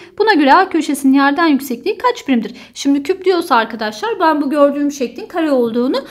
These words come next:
bilmem gerekiyor. Şimdi kareymiş. Ne diyordu bana? D köşesinin yerden yüksekliği on dört. Yani şöyle indirdiğimde arkadaşlar bunun on dört olduğunu biliyorum. Hatta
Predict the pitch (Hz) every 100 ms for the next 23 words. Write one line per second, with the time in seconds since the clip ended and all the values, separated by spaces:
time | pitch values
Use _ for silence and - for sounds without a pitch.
0 | - - 349 359 392 392 330 262 226 -
1 | 175 - - _ - 320 302 294 285 370
2 | 370 320 240 294 - 370 392 320 262 226
3 | 220 269 440 - _ 381 381 339 277 285
4 | 269 254 254 262 262 339 320 277 - 262
5 | - 381 427 370 262 170 - - _ 285
6 | 269 269 277 - - 392 381 349 285 269
7 | 330 - - _ _ _ _ _ _ _
8 | _ _ _ _ _ _ 320 349 320 285
9 | 247 240 233 214 208 214 196 196 254 226
10 | 247 311 320 339 339 311 294 285 220 220
11 | 254 403 370 311 233 233 254 262 277 269